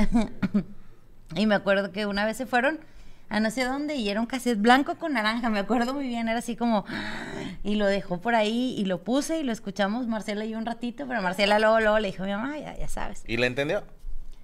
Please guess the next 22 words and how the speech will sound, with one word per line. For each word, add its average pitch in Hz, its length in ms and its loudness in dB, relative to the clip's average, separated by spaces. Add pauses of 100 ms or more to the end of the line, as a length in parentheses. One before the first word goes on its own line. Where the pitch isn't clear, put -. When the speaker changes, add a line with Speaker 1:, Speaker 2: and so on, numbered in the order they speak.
(380)
Speaker 1:
No. 208 300 0 (380)
Speaker 2:
Mm. - 100 -6
Speaker 1:
Pero 269 360 4
Speaker 2:
Es - 60 -16
Speaker 1:
fíjate - 280 -6
Speaker 2:
humor - 220 6
Speaker 1:
que, 339 80 2
Speaker 2:
sureño. 92 540 2 (180)
Speaker 1:
o 262 100 4
sea, 262 320 0
no 277 160 6
a 403 160 4
todo, 214 440 2
porque 208 640 0
el, 202 880 0
el 196 180 -2
doble 240 240 2
sentido 277 340 -2
yo 247 200 0
no 240 160 0
lo 240 100 -2
entiendo. 214 420 -4